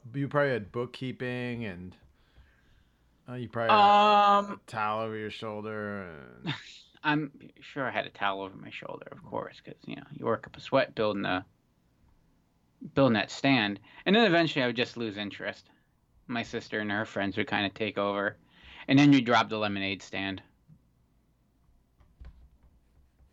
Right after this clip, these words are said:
Speaker 1: Yeah.
Speaker 2: Or you drink all your own profits.
Speaker 1: Yeah, usually
Speaker 2: It's like a
Speaker 1: before,
Speaker 2: drug addict.
Speaker 1: before it gets <laughs> warm.
Speaker 2: Which is what sugar is.
Speaker 1: Yeah.
Speaker 2: It's a drug.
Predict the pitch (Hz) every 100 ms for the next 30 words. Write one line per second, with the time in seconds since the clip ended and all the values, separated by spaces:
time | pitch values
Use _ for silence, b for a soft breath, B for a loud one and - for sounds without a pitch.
0 | _ _ _ _ - 165 - - - _
1 | _ _ _ _ _ _ _ _ _ _
2 | _ _ 165 147 135 117 123 107 110 107
3 | 98 98 95 98 98 98 - - - _
4 | _ 180 175 123 110 131 147 143 107 110
5 | 107 107 _ _ - 143 120 104 - 120
6 | 92 95 92 - 113 101 110 98 - 92
7 | 117 123 - 113 104 101 151 160 156 175
8 | 135 156 - - 135 110 120 98 98 98
9 | - 143 - - - _ - -